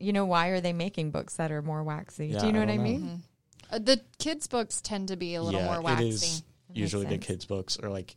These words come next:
Speaker 2: informational books, like encyclopedias. I can't really do those, but, um,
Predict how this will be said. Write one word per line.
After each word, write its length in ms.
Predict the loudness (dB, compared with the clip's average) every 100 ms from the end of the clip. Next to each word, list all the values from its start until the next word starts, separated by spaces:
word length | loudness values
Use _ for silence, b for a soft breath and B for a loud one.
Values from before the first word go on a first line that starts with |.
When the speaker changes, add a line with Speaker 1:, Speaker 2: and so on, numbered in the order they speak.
| -8
Speaker 2:
informational 720 | -8 -4 -4 -4 -4 -4 -4
books, 320 | -4 -4 -6
like 140 | -8 -10
encyclopedias. 880 | -8 -8 -8 -10 -8 -6 -6 -8 -8
I 100 | -6
can't 260 | -4 -4 -4
really 200 | -6 -6
do 180 | -6
those, 480 | -6 -6 -6 -6 -8 -8 -10
but, 280 | -8 -8 -12 -14
um, 460 | -12 -10 -12 -16